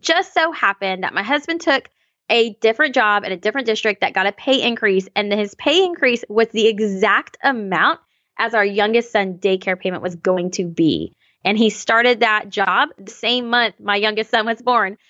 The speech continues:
So it kind of evened out. So we got an increase at the same time we increased our daycare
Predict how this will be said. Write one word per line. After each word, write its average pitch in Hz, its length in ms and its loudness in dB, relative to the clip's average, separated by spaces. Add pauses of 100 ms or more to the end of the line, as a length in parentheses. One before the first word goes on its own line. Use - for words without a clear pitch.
So 294 220 2
it 269 120 0
kind 349 260 0
of 392 140 -4
evened 277 420 -4
out. 196 360 2
So 254 120 -8
we 233 120 -6
got 233 280 0
an 294 160 -8
increase 285 560 -2
at 214 140 -4
the 208 60 -2
same 220 280 -2
time 214 240 -2
we 214 100 -4
increased 208 440 -6
our 175 120 0
daycare 302 460 0